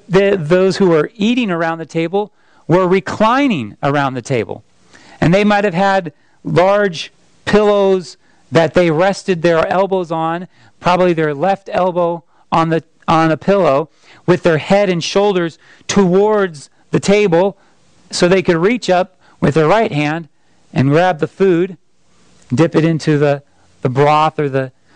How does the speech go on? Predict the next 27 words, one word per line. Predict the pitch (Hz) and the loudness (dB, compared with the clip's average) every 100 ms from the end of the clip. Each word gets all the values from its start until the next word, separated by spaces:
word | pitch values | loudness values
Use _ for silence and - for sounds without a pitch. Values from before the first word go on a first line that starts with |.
| _ _ - | _ _ -2
uh, | 143 240 | 0 2
herbs | 165 165 156 135 | 0 0 -2 -2
there, | 151 151 160 _ _ _ - | 0 0 -2 _ _ _ -4
and | - 190 | -2 0
eat | 226 175 - - _ _ _ - | 0 -2 -6 -20 _ _ _ -4
and | 160 156 | -2 -2
fellowship | 147 190 185 175 170 - | 0 2 2 0 -4 -4
together | 156 180 175 131 | 0 2 2 0
around | 135 147 147 | -2 -4 -6
that | 143 139 | -6 -6
table. | 175 180 135 - _ - - - | -6 -6 -8 -14 _ -18 -10 -2
And | 185 214 | 0 2
their | 226 | 0
feet | - 302 294 | -2 -2 0
would | 202 196 160 | 0 -2 0
be, | 180 180 175 _ _ - - - - | 0 0 -6 _ _ -20 -20 -20 -4
would | 160 165 | 0 2
be | 175 165 - | 2 2 0
out | 156 196 220 | 0 0 0
behind | 180 170 185 214 190 | -2 0 0 -2 -4
them. | 113 110 117 _ _ - - | -6 -6 -10 _ _ -20 -20
So | - 180 | -4 0
you'd | 185 175 | 2 2
have | 190 233 185 | 2 0 0
this, | 185 - - _ _ _ _ _ _ _ - | -4 -4 -18 _ _ _ _ _ _ _ -2
this | 160 151 | 0 2
large, | 165 190 202 | 2 2 -2